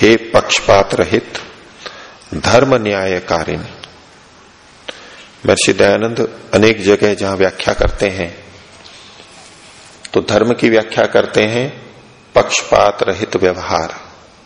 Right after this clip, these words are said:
और वो पक्षपात रहित व्यवहार वो न्याय पूर्वक आचरण ही। यहां भी तीन शब्द दिए, पक्षपात रहित,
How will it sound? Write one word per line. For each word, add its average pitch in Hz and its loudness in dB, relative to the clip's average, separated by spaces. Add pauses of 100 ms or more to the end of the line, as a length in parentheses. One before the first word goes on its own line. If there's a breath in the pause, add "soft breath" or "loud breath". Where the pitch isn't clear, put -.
(1040 soft breath)
और 104 4
वो 107 4
पक्षपात - 2
रहित 107 0
व्यवहार 101 2
वो 123 0
न्याय 104 2
पूर्वक 107 -2
आचरण - 0
ही। 123 -8 (1400 loud breath)
यहां 101 2
भी 104 0
तीन 101 -2
शब्द - 0
दिए, 92 2
पक्षपात - 0
रहित, - -2